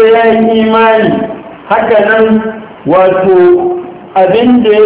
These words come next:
zo duk daga Ubangijinsa na umarni na ya yi ko ya bari, manzo ya yi imani, sai aka ce, "Wal mu'minuna",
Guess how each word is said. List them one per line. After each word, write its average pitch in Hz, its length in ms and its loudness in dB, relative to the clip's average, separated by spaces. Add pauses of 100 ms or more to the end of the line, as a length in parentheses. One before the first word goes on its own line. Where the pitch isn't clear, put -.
zo 214 240 0
duk 294 220 0
daga 233 260 0
Ubangijinsa 175 800 0
na 196 80 -2 (220)
umarni 160 800 0 (480)
na 147 120 0
ya 196 220 4
yi 190 560 0
ko 208 160 2
ya 208 240 2
bari, 202 320 0
manzo 165 440 0
ya 170 200 2
yi 170 320 0
imani, 170 480 2
sai 185 160 0
aka 175 140 -4 (100)
ce, 151 80 -4
"Wal 156 320 2
mu'minuna", 170 720 0